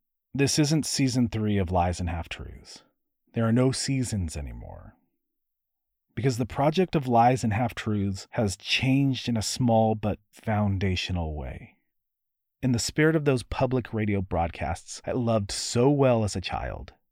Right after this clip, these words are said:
it is my goal to convert all my prose narratives to audio fiction and to give it away for free on this podcast. As I write new stories, I'm going to record them and post them here for as long as I can afford to do so.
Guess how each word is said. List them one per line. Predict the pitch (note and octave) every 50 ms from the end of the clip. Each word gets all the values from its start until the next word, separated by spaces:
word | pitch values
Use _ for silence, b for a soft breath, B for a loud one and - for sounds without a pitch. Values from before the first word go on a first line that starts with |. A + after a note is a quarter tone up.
| _ _ _ _ _ -
it | C#3 C3+ C3+
is | A#2 A2
my | A#2 A#2 C3+ C#3
goal | B2+ B2+ A#2+ A2+ A2+ A2
to | - - A2 -
convert | A2+ G#2+ G2 G#2+ G2+ F#2 - - - _ _ _
all | - A2 A#2+ C3+ D3 D#3 E3
my | D#3 C#3+ C#3+ C#3+ C#3
prose | - - - C#3+ B2+ C3 B2+ A2+
narratives | B2 A#2+ A#2 A#2 A2 G2 - C2 B1+ A#1 - - - - _ _ _ -
to | - - -
audio | - C3 C3+ C3 A#2+ F#2+ F2 -
fiction | - - - - - - - - - - _ _ _ _ _ _
and | - C3 A2+
to | B2
give | G#2 B2+ B2+ A#2
it | A#2+
away | A#2+ A2 G#2+ G#2 F#2+
for | F#2 - G2+
free | - - F#2 E2 D2+ C#2 - - - _ _ _
on | - G2 E2 E2
this | E2 -
podcast. | - - C#2+ C#2 - B1 - - - - - - _ _ _ _ _ _ _ _ _ _ _ _ _ _ _ _ _ _ _ _ _ _ -
As | A#2 A#2 B2+
I | A#2+ G#2+
write | G2 F#2 F2+ E2+ - _ _ _
new | - B2 C3+ D#3
stories, | D3+ - - F3 E3+ F3 F3+ F#3 E3+ - -
I'm | B2 B2 A#2
going | B2 A#2+ A#2 A2+
to | A2 A2
record | G#2 G#2 - - - A#2 G#2+ F2+ E2+
them | G#2+ G#2 G#2+ A#2+ C3 D3+ D3+ - _ _
and | - F2+ F2+ - -
post | B2 A#2 A2 - -
them | A#2 G#2+ G#2
here | - - C3 A2+ - G2 F#2+ - _ _ _ _ _
for | - - A2
as | G2 F#2 A2
long | A2+ A#2+ B2+ C#3+ D#3 D#3+
as | D3+ C#3+
I | C#3+ B2
can | - C3+ B2
afford | G#2+ - A#2+ A2+ G#2+ -
to | G#2+ F2+
do | E2+ D#2 C#2
so. | - - A#1+ G1+ -